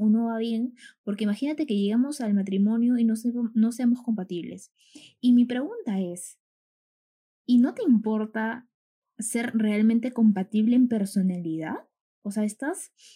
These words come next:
tan preocupado en si eres compatible en la cama que no te preocupa si eres compatible con la otra persona en cuestiones de personalidad, de creencias, de visión al futuro, de planificación?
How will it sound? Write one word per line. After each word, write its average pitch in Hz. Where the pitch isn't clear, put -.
tan 320
preocupado 233
en 254
si 247
eres 254
compatible 214
en 240
la 180
cama 196
que 214
no 214
te 226
preocupa 208
si 226
eres 220
compatible 233
con 208
la 190
otra 220
persona 196
en 226
cuestiones 220
de 208
personalidad, 180
de 185
creencias, 175
de 196
visión 220
al 269
futuro, 190
de 180
planificación? 185